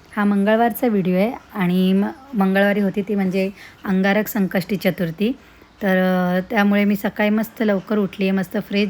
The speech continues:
झाली आहे आणि सर्वप्रथम मी जे काम करते ते म्हणजे झाडांना पाणी द्यायचं. कारण की सकाळी उठलं ना, मी पहिलं झाडांना पाणी मारते. आपण कसं रात्रभर जा-, झोपलेलो असतो आणि सकाळी उठल्यावर, फ्रेश झाल्यावर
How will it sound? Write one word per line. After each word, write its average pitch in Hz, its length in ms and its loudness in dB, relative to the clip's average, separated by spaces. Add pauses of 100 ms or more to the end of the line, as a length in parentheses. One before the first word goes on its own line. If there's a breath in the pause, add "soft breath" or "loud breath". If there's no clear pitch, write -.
झाली 180 240 0
आहे 240 80 0 (460 loud breath)
आणि 196 220 0
सर्वप्रथम 226 680 0
मी 220 220 2
जे 214 140 2
काम 208 220 0
करते 202 300 -2
ते 214 120 -2
म्हणजे 202 260 2
झाडांना 190 380 0
पाणी 180 280 0
द्यायचं. 180 380 -2 (480 loud breath)
कारण 185 160 0
की 202 120 0
सकाळी 202 340 2
उठलं 208 340 0
ना, 190 200 2 (100)
मी 214 80 -4
पहिलं 196 260 0
झाडांना 185 400 0
पाणी 175 280 -2
मारते. 170 400 -4 (400 loud breath)
आपण 226 260 -2
कसं 233 200 0
रात्रभर 208 480 2
जा-, 180 420 4
झोपलेलो 190 440 0
असतो 185 260 -2
आणि 185 180 0
सकाळी 185 320 -2
उठल्यावर, 180 480 -2
फ्रेश 175 320 -4
झाल्यावर 180 320 -2